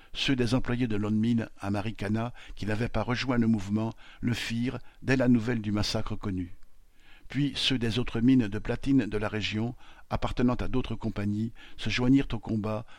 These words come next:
pour les douze mille cinq cents rands d'augmentation. Fin août, douze mille mineurs d'or entrèrent à leur tour dans le mouvement, puis dix mille autres. Eux aussi durent affronter l'hostilité militante du N E M,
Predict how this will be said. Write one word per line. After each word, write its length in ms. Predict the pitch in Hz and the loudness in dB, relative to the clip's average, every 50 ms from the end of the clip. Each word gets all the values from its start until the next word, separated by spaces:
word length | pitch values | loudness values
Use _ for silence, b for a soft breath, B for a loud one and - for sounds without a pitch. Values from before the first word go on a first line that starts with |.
| B B | B B
pour 120 | - 113 | -6 -4
les 120 | 110 107 107 | -4 -4 -2
douze 260 | 107 127 127 113 135 | 0 -2 0 2 2
mille 120 | 143 139 | 0 2
cinq 140 | - 123 117 | 2 0 0
cents 220 | 104 - 113 104 | 0 0 -2 -2
rands 340 | 101 104 110 113 104 107 104 - | -2 0 -2 -2 -2 -2 -6 -6
d'augmentation. 760 | - 110 107 - 98 101 101 - 87 - - - 82 78 80 92 - - - - - - - - - - - - - - - b b b b b b b b b b b | -4 -4 -2 -2 -2 -2 -2 -2 -4 -4 -6 -8 -8 -10 -10 -12 -14 -20 -20 -20 -20 -20 -20 -20 -20 -20 -20 -20 -20 -20 -20 b b b b b b b b b b b
Fin 240 | - - - 120 113 - - | -10 -4 -2 -2 -2 0 0
août, 280 | 143 135 139 - - 127 B B B B B B - | 0 0 0 -2 -6 -8 B B B B B B -6
douze 300 | 101 127 151 131 131 147 | -2 -2 -2 0 0 2
mille 140 | 156 156 | 2 4
mineurs 380 | 139 131 127 117 113 110 107 98 | 6 8 8 8 6 4 0 -2
d'or 400 | 98 117 117 120 127 123 - - - | -2 0 0 2 0 -2 -4 -6 -6
entrèrent 320 | - 113 - - 117 110 - - | -6 -4 -4 -2 -4 -2 -2 -2
à 60 | 110 | -2
leur 160 | 110 107 - - | -2 -2 -4 -4
tour 180 | - 123 113 | -6 -4 -2
dans 80 | 107 107 | 0 2
le 80 | 107 | 2
mouvement, 480 | 107 107 104 92 95 104 110 117 123 120 b b b b b b | 2 2 0 0 -2 -2 -2 -2 -4 -6 b b b b b b
puis 220 | - - 131 120 - | -6 -2 -2 -2 -2
dix 220 | 101 104 117 127 | -4 0 2 2
mille 180 | 117 113 104 104 | 2 2 2 -2
autres. 320 | 92 90 - - - - - - - - _ - - - - - - | -4 -6 -8 -10 -12 -14 -18 -18 -18 -20 _ -20 -20 -20 -20 -4 0
Eux 200 | 113 117 101 113 | 2 2 2 2
aussi 300 | 120 - - - 147 143 | 0 2 2 2 0 0
durent 160 | 110 107 - - - | -2 -2 -4 -2 -2
affronter 440 | 120 - - - 127 117 - 131 117 | -2 -2 -2 -2 -2 0 0 0 0
l'hostilité 580 | 110 104 - - - 107 110 113 - - 107 | 0 0 -2 -4 -4 -4 -4 -2 -2 -2 0
militante 580 | 104 120 123 127 123 - - 127 131 127 - 101 - | 0 2 2 2 0 0 0 0 0 0 -2 -4 -8
du 160 | - 101 110 110 | -4 -2 0 2
N 120 | 110 107 | 2 2
E 60 | 104 | 2
M, 300 | 107 113 117 123 127 123 | 4 2 2 2 2 -2